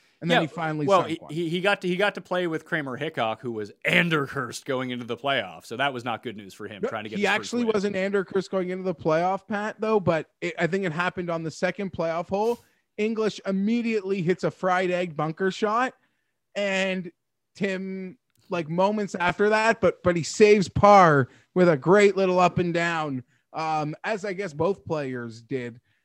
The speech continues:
Speaker 1: um, in that playoff multiple times. But yeah, that was the power of it.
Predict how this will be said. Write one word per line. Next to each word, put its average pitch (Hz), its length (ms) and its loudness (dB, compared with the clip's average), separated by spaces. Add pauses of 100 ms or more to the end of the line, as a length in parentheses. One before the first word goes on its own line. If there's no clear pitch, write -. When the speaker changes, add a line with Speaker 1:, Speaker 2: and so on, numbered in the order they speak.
(140)
Speaker 1:
um, 131 300 -6
in 143 200 -6
that 123 240 -10
playoff 135 420 -4 (160)
multiple 143 520 -6
times. 131 420 -8
But 120 300 -12
yeah, 165 300 -2 (280)
that 170 160 -2
was 180 100 -2
the 175 100 -4
power 180 380 2
of 165 180 -2
it. 170 180 -2